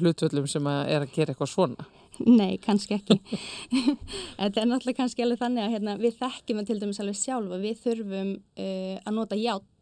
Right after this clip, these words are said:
Speaker 1: Mm.
Speaker 2: Eh, við þurfum að hafa járn í blóðinu okkar bara til þess að, að, hérna, flytja súrefni á milli, þannig að við þurfum nauðsynlega að nota járn. Eh, en síðan eru þá til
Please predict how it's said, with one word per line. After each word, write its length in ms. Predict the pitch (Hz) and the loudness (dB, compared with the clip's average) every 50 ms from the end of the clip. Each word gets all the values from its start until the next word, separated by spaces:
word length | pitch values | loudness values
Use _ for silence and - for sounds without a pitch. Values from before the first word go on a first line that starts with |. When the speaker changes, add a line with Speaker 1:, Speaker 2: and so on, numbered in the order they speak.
| - _ _ - | -20 _ _ -4
Speaker 1:
Mm. 220 | 196 165 151 135 135 143 | -2 0 0 0 0 -2
Speaker 2:
Eh, 160 | 196 190 190 196 | -2 -4 -2 -2
við 140 | 226 226 - | -2 -2 -2
þurfum 180 | 226 208 208 | -4 -4 -4
að 80 | 208 214 | -4 -4
hafa 140 | 196 190 202 | -4 -4 -4
járn 240 | 208 214 _ - 214 | -4 -6 _ -6 -6
í 40 | 208 - | -4 -4
blóðinu 340 | 214 214 214 208 202 208 220 | -4 -2 -2 0 0 -2 -2
okkar 280 | - - - 185 - - - | -4 -8 -12 -12 -12 -8 -8
bara 140 | 196 196 190 | -8 -8 -8
til 140 | - 208 185 | -6 -6 -6
þess 180 | 185 185 - 190 180 | -6 -6 -6 -8 -10
að, 220 | 175 - _ _ - - - - - - _ - - | -10 -10 _ _ -20 -20 -20 -20 -20 -20 _ -14 -8
að, 180 | - 185 185 185 | -6 -6 -4 -4
hérna, 440 | 202 196 185 185 - 196 190 190 185 185 185 - - - - - - - - - - - 233 - | -4 -6 -6 -8 -8 -8 -6 -6 -6 -8 -8 -8 -10 -10 -12 -12 -14 -14 -14 -14 -14 -14 -12 -4
flytja 400 | - 233 220 220 - 202 202 202 - | 0 0 2 2 2 -2 -2 0 -2
súrefni 480 | - 240 233 247 226 208 - 202 196 | -2 0 0 0 -2 -2 -2 -2 -2
á 60 | 190 190 | -2 -2
milli, 340 | 208 220 220 - - - 190 | -2 -4 -6 -10 -14 -12 -8
þannig 180 | 196 190 190 185 | -6 -4 -4 -4
að 120 | 190 196 196 | -4 -4 -4
við 500 | 208 202 - - - - - - 196 - - | -6 -6 -8 -12 -20 -20 -16 -14 -12 -2 0
þurfum 340 | 240 226 277 269 226 208 208 | 2 2 2 2 0 0 0
nauðsynlega 480 | 233 247 - - - 196 185 190 185 | 0 -2 -4 -4 -4 -4 -4 -2 -2
að 100 | 190 214 | -2 -4
nota 240 | 277 320 - - - - - | -4 -6 -8 -10 -12 -8 -6
járn. 240 | 190 170 - - _ _ - _ - _ _ _ _ - - - - - _ _ _ - | -6 -6 -6 -8 _ _ -20 _ -20 _ _ _ _ -20 -20 -20 -20 -20 _ _ _ -4
Eh, 240 | 196 196 190 202 | -2 -2 -2 -4
en 180 | 202 - 208 214 | -4 -4 -6 -6
síðan 380 | - - 254 262 269 247 247 269 | -4 -2 -2 0 0 0 0 -2
eru 160 | 285 247 220 | -2 -4 -4
þá 140 | 214 208 - | -6 -4 -2
til 100 | 262 | -4